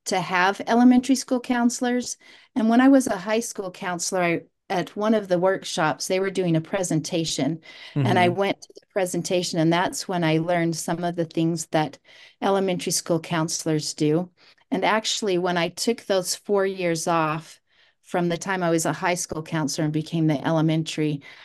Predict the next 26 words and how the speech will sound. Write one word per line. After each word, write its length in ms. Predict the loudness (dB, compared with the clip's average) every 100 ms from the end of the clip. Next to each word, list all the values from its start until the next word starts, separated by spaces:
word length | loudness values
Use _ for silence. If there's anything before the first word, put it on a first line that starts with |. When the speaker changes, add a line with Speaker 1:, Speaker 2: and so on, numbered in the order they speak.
| -20 -4
Speaker 1:
I 540 | 0 2 4 4 2 -2 _ -6
took 260 | -2 0
those 220 | 2 2 2
ideas 800 | 0 0 0 2 4 2 -2 -4
of 260 | -6 -4
what 340 | -4 -2 -2 0
those 580 | 2 2 2 -2 -8 -12 _ -8
elementary 480 | -4 -2 -2 -2 -6
school 240 | -4 -4
counselors 460 | -2 -4 -2 -4 -2
were 80 |
doing, 480 | 0 0 2 2 -2 -8 -20 -14 -4
and 220 | 0 2
I 140 | 2
actually 520 | 2 0 -2 0 4 4
worked 360 | 2 -2 -6
part-time, 600 | -6 -4 -4 -4 -2 0
and 120 | 2 2
we 120 | 0
had 260 | 0 -2
what 160 | -2 -2
we 120 | -2
called 480 | -4 -2 -2 -2 -6 -6
the 180 | -2 0
steam 460 | 0 -4 -2 -2 -2
team. 500 | -4 -2 -2 -4